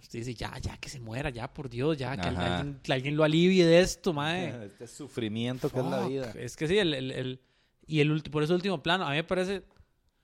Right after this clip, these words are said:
Speaker 1: es, no sé, ignoro en este momento, creo que no está nominada a Mejor Fotografía, pero yo habría nominado a esa película al Oscar Mejor Foto solo por ese último plano.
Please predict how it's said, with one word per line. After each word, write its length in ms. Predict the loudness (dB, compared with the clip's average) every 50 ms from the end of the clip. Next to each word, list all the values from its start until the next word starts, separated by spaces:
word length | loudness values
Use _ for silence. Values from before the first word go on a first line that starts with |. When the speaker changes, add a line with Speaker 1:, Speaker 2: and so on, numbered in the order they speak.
| _ _ _ _ _ -4
Speaker 1:
es, 280 | -2 -2 -2 -2 -4
no 240 | -4 -2 -2 -2 -2
sé, 380 | 0 0 2 2 2 0 -2 -8 -12
ignoro 460 | -12 -12 -10 -8 -6 -4 -2 -2 -2
en 80 | 0 -2
este 220 | -2 -2 0 0
momento, 300 | 0 0 0 0 -4 -10 _
creo 200 | -2 -2 -2 -2
que 140 | -2 -6 -6
no 260 | -4 -4 -4 -2 -2
está 160 | -2 -2 -2
nominada 360 | -2 0 -2 0 0 0 0
a 20 | 0
Mejor 240 | -2 -2 -2 -4
Fotografía, 680 | -4 -6 -8 -6 -6 -4 -4 -4 -2 -2 -2 -2 -4 -6 _ _ _ _ _ _ _
pero 260 | -10 -8 -8 -8 -10 -12 _ _ _ _ _ _ _ -20 -16
yo 140 | -10 -6 -4
habría 140 | -2 -2 -2
nominado 280 | -4 -6 -6 -6 -6
a 40 | -6
esa 60 | -6
película 260 | -4 -6 -6 -4 -4 -4
al 60 | -4
Oscar 180 | -2 -4 -4 -6
Mejor 220 | -4 -4 -6 -6
Foto 380 | -2 -2 -4 -4 -4 -8 -12 -12
solo 540 | -12 -14 -14 -10 -6 -2 -2 -2 -2 -4 -8 -8
por 180 | -8 -6 -6 -6
ese 160 | -4 -4 -6
último 280 | -8 -8 -8 -12 -12 -12
plano. 480 | -14 _ -12 -10 -10 -10 -10 -12 -16